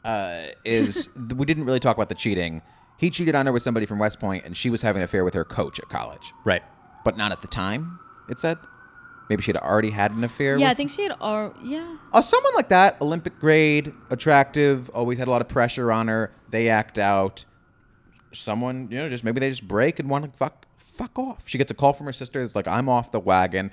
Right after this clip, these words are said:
Speaker 1: She's crashed her dad's car. She's not feeling this semester at school.
Speaker 3: Mm-hmm.
Speaker 1: I would like to leave.
Speaker 2: I
Speaker 3: Yeah.
Speaker 2: buy all that, but would you disappear for sixteen years? I feel like that's the kind of thing where
Speaker 1: No.
Speaker 2: after a few years, you'd be like, "All right, I'm coming back."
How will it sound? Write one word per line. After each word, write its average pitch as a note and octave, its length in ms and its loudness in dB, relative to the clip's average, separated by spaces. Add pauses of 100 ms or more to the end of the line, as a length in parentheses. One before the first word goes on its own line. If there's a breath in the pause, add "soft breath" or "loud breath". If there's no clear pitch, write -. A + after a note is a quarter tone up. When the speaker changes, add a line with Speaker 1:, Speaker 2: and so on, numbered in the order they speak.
(140 loud breath)
Speaker 1:
She's A#2+ 200 -8
crashed B2+ 380 0
her B2+ 80 0
dad's G#2 360 0
car. F2+ 520 2 (200 soft breath)
She's E2+ 160 -16
not G#2+ 200 -4
feeling A2+ 480 0
this G2+ 120 -4
semester G2 500 -4
at F2+ 120 -6
school. F#2 600 -4
Speaker 3:
Mm-hmm. B3+ 260 0
Speaker 1:
I A2 80 2
would A2 160 0
like F2+ 140 -2
to - 80 -12
leave. B1 240 -14 (220)
Speaker 2:
I C#3+ 200 4
Speaker 3:
Yeah. A2+ 80 4
Speaker 2:
buy B2 220 6
all D3 200 6
that, C#3+ 400 -2 (160)
but G#2+ 500 0
would G#2+ 540 0 (480)
you G#2 640 -2 (220)
disappear A2+ 440 -2
for G2+ 120 -6
sixteen - 840 -6
years? G#2+ 400 -6
I - 60 -16
feel - 380 -6
like D3+ 200 -2
that's A#2 160 -6
the - 80 -12
kind A2+ 220 -6
of G#2 80 -6
thing G#2+ 240 -2
where G2 100 0
Speaker 1:
No. F#2 60 2
Speaker 2:
after G2+ 320 0
a - 40 -2
few B2+ 220 0
years, G2 420 2
you'd F#2+ 120 -6
be F#2 100 -6
like, F2+ 240 0
"All D3 160 4
right, D2+ 160 -4
I'm F2+ 100 -12
coming F#2 260 -10
back." - 340 -10